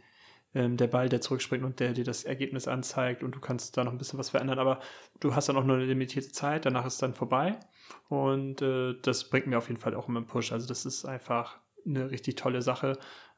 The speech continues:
ähm, für mich selber auch richtig so in den Tag zu starten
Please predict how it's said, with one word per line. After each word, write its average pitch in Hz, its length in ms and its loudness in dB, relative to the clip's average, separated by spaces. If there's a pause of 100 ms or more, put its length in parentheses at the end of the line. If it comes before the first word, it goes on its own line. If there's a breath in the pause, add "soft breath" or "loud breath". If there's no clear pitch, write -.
ähm, 123 560 -2
für - 140 -4
mich 123 120 2
selber 123 260 2
auch 131 120 -4
richtig 123 200 -6
so 135 80 -4
in 120 40 0
den 120 120 -2
Tag - 220 -2
zu - 120 -8
starten 131 500 0